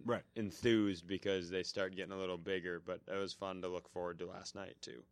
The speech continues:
Speaker 1: Yeah, let's be honest, uh, ticket sales are brisk.
Speaker 2: Yeah.
Speaker 1: Right?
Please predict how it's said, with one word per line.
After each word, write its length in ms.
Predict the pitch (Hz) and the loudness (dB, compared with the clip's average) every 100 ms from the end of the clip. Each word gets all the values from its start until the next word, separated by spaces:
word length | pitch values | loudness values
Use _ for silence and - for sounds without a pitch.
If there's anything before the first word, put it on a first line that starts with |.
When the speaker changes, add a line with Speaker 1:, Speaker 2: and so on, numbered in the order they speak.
| _ | _
Speaker 1:
Yeah, 200 | 143 202 | 6 6
let's 200 | 139 156 | 6 4
be 160 | 165 147 | 6 6
honest, 340 | 160 180 - | 6 2 0
uh, 420 | 110 107 104 101 98 - | 4 4 4 0 -2 -10
ticket 240 | 143 147 | -8 -8
sales 200 | - 127 | -4 -4
are 80 | 101 | -4
brisk. 440 | 87 101 117 - - _ _ _ _ _ | -6 -6 -6 -8 -12 _ _ _ _ _
Speaker 2:
Yeah. 120 | 127 117 | 4 6
Speaker 1:
Right? 180 | 180 | 4